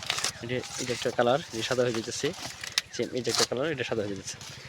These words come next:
তখন আপনি দেখবেন যে, যে কালারটা চেঞ্জ হচ্ছে, তখন ভিতর থেকে আস্তে আস্তে দেখবেন এই যে শুকিয়ে যাইতেছে এবং কালারটা totally সবুজ থেকে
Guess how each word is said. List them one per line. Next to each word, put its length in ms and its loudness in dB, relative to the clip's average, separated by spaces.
তখন 160 2
আপনি 120 4
দেখবেন 200 10
যে, 120 12
যে 100 10
কালারটা 300 12
চেঞ্জ 200 8
হচ্ছে, 180 8
তখন 180 8
ভিতর 160 12
থেকে 140 8
আস্তে 140 4
আস্তে 140 4
দেখবেন 240 4
এই 60 -2
যে 60 2
শুকিয়ে 280 4
যাইতেছে 320 2
এবং 100 0
কালারটা 340 6
totally 340 6
সবুজ 200 8
থেকে 140 10